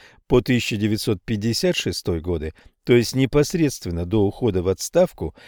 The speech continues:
среднегодовая прибыль инвестиционной компании Graham Newman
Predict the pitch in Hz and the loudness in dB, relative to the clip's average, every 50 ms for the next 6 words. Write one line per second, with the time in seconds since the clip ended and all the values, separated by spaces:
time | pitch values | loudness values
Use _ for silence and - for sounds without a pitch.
0 | - - - _ _ _ - - - - 156 147 156 143 123 139 147 131 151 151 | -20 -20 -20 _ _ _ -8 -2 0 4 6 6 6 4 4 0 0 2 2 4
1 | 147 160 147 131 101 92 98 95 - 123 117 98 98 98 107 - 127 110 110 107 | 4 4 4 4 4 4 4 2 2 0 2 2 2 0 0 0 0 0 0 -2
2 | 117 - - 113 110 - - 131 110 92 90 92 95 - 123 113 113 - - 127 | -4 -6 -6 -8 -8 -4 -2 0 0 0 0 -2 -2 0 -2 -2 0 0 2 2
3 | 107 92 87 87 80 - _ - - - _ - 107 101 131 143 151 135 139 - | 2 2 0 -4 -6 -6 _ -18 -20 -20 _ -10 0 4 6 6 6 6 4 2
4 | - 143 147 165 - _ - 165 156 131 135 135 131 127 131 131 131 131 143 151 | 0 0 0 -2 -4 _ -4 0 2 2 4 4 6 6 6 4 4 4 2 0
5 | 156 170 165 | 0 -2 -4